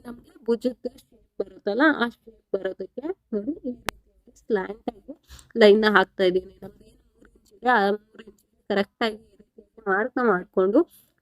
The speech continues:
ಈಗ ಇಲ್ಲಿ ನಾವು ಹಿಡಿದು ನೋಡ್ಬೇಕು. ಇದ್ದಾಗ ಎಕ್ಸಾಕ್ಟ್ ಏಳುವರೆ ಬರುತ್ತಾ ಅಂತ ಪರ್ಫೆಕ್ಟ್ ಆಗಿ ಬರುತ್ತೆ. ನಾನು ಏನ್ ಮೆಜರ್‌ಮೆಂಟ್ ತಗೊಂಡಿದ್ದೀನಿ, ಮೆಜರ್‌ಮೆಂಟ್‌ಗೆ ಸ್ವಲ್ಪ ವೇರಿಯೇಷನ್ ಆದಾಗ ಸ್ವೆ-, ಸ್ವಲ್ಪ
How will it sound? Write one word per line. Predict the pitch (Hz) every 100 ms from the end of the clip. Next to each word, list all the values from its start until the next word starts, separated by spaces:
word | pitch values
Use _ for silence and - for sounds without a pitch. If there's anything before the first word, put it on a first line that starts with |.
| 285
ಈಗ | 370 370 330
ಇಲ್ಲಿ | 277 -
ನಾವು | 220 330 -
ಹಿಡಿದು | 262 220 330 247
ನೋಡ್ಬೇಕು. | 214 240 214 - 190 _ _ _ _ _ _ _ _ - _ 294 -
ಇದ್ದಾಗ | 320 269 294
ಎಕ್ಸಾಕ್ಟ್ | - - 262 311 -
ಏಳುವರೆ | 233 - _ 226 220 -
ಬರುತ್ತಾ | 196 - - 208
ಅಂತ | 180 180 190
ಪರ್ಫೆಕ್ಟ್ | 202 196 269 277 -
ಆಗಿ | 240 _
ಬರುತ್ತೆ. | 226 190 - 254
ನಾನು | 294 214
ಏನ್ | 202 208 - 214 _
ಮೆಜರ್‌ಮೆಂಟ್ | _ _ 226 _ _ -
ತಗೊಂಡಿದ್ದೀನಿ, | 190 196 - _ _ _
ಮೆಜರ್‌ಮೆಂಟ್‌ಗೆ | _ - 208 190 185 _ _ 247 370 _ _ _ 320
ಸ್ವಲ್ಪ | 359 - 381
ವೇರಿಯೇಷನ್ | 262 277 285 285 277 233
ಆದಾಗ | 214 226 370
ಸ್ವೆ-, | 403 208 220 214
ಸ್ವಲ್ಪ | - 285 294